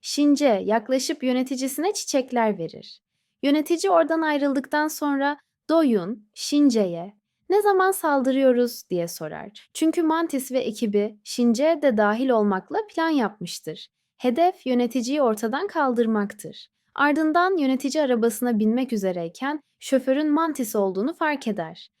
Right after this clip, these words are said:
Mantis soğukkanlıca yaklaşır ve hatırlatır.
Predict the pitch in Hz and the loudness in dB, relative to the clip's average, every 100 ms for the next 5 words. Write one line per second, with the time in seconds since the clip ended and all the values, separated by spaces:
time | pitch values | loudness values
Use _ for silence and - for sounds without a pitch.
0 | _ 269 294 294 392 - 294 311 - 240 | _ 0 2 2 -2 0 -2 -2 -2 0
1 | 214 208 202 202 208 208 208 320 302 392 | 0 2 2 2 0 -4 -4 -6 -4 -2
2 | 277 269 226 196 185 156 - - | -2 0 0 0 -4 -10 -14 -20